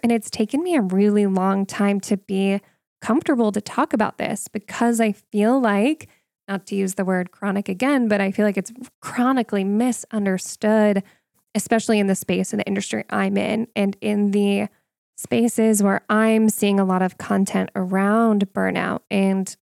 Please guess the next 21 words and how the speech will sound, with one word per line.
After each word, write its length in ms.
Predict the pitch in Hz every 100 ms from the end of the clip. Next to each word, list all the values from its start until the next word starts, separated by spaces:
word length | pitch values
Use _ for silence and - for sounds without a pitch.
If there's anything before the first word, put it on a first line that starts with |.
| _
while 160 | 208 196
there 220 | 196 196
are 40 |
so 140 | 196 208
many 160 | 220
beautiful 440 | 190 196 196 185 185
resources, 960 | 214 277 - 208 196 - 202 202 190 - _ _
there's 140 | - 214
a 60 |
lot 240 | 214 214 220
of 100 | 220
misunderstanding 1040 | 190 185 185 180 175 - 175 180 175 185
as 300 | - 208 190
to 400 | - 202 185 190 190 _ -
what 180 | 214 -
creates 440 | - 196 196 190
this, 220 | 208 196
what 140 | 214 -
causes 380 | - 196 190 185
this, 400 | 196 196 190 - _ _ -
and 480 | 202 202 208 202 202